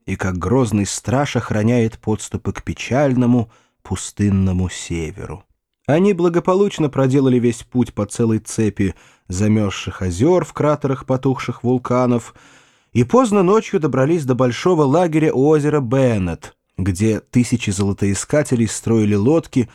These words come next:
готовясь к весеннему ледоходу. Тут Бек вырыл себе нору в снегу и уснул сном утомлённого праведника.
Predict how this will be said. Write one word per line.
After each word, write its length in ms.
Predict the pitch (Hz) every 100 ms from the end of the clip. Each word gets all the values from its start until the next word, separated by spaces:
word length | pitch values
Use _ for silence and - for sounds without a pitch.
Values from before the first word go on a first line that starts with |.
| _ _ -
готовясь 460 | 95 110 117 110 -
к 80 |
весеннему 560 | 107 107 117 104 104 104
ледоходу. 680 | 101 110 113 92 82 87 - _ _ _ _ _
Тут 180 | 233 170
Бек 280 | 156 139 117
вырыл 280 | 113 101
себе 260 | 95 104 98
нору 360 | 98 104 180 214
в 80 |
снегу 500 | - 196 180 196 185 - - _ _ -
и 80 |
уснул 460 | 233 214 - 208 214
сном 320 | - 156 185
утомлённого 680 | 156 143 135 170 170 156 143
праведника. 1000 | - 113 117 110 101 90 95 - 90